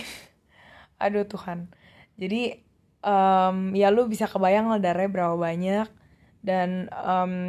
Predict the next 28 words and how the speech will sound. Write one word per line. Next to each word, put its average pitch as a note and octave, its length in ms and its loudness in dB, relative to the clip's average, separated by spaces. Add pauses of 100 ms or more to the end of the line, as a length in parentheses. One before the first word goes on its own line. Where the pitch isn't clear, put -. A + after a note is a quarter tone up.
(180)
singkat G#3+ 320 -2
cerita A3 400 2
diperbanin G#3+ 640 0
segala F3 240 -4
macem, F#3+ 320 -4
lalala, F#3+ 720 0 (320)
T G3+ 160 -6
K F#3 240 2
P F#3+ 80 -8
kejadian G3 480 0
juga F#3 240 0
udah F3+ 240 -2
gue - 20 -6 (120)
beresin F#3 340 -2
semua G#3+ 240 -2
darahnya. A3 720 0 (480)
Terus, - 640 -6
em, F3+ 560 -2 (1200)
akhirnya G3 720 -2 (240)
si - 160 -10
orang F#3 320 -2
yang F3 160 -6
bantuin G3 320 -6
gue F3 160 0
ini G#3+ 160 0
bilang, G3 560 -2 (400)
"Eh, F#3 520 -4 (120)
kayaknya B3+ 560 -2